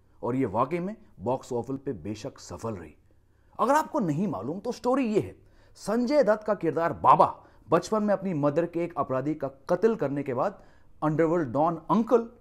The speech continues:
played by अजीत, उनके गैंग में शामिल हो जाता है और फिर गैंग का एक खास मेंबर बन जाता है। फिर जब उनके छोटे भाई अविनाश, played by अतुल अग्निहोत्री, बड़े होने लगते हैं, तो बाबा अपनी गैंगस्टर वाली जिंदगी को छोड़ना चाहता है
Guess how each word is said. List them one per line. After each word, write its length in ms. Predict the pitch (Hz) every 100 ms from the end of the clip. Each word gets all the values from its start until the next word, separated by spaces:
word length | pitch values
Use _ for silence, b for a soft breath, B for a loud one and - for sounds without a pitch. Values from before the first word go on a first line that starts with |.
| - -
played 180 | 139 127
by 80 | 143
अजीत, 420 | 147 165 226 - b b -
उनके 240 | 170 180
गैंग 400 | 127 131 156 156
में 100 | 160
शामिल 340 | 156 - 120 120
हो 80 |
जाता 240 | 104 90 101
है 160 | 127 B B -
और 100 | 175
फिर 160 | 202
गैंग 300 | 139 151 175
का 120 | 190 185
एक 100 | -
खास 340 | 139 170 180
मेंबर 440 | 120 135 202 233 208
बन 180 | 147 101
जाता 240 | 87 -
है। 100 | - - - _ _ _ b b -
फिर 120 | 285
जब 140 | 262 240
उनके 200 | 220 202
छोटे 340 | - 185 185
भाई 160 | 170 160
अविनाश, 600 | - 185 240 143 - - b b b -
played 160 | 143 139
by 80 | 139
अतुल 260 | 135 139 -
अग्निहोत्री, 520 | 160 196 208 143 180 220 b b - -
बड़े 160 | 233
होने 200 | 247 185
लगते 260 | 143 - 151
हैं, 200 | 202 b b b -
तो 80 | 127
बाबा 340 | 160 190 214
अपनी 260 | 196 214 160
गैंगस्टर 440 | 120 160 180 190
वाली 220 | 170 160
जिंदगी 360 | 131 147 151 175
को 120 | 175
छोड़ना 520 | - - 156 160 165
चाहता 320 | 147 - -
है 80 | -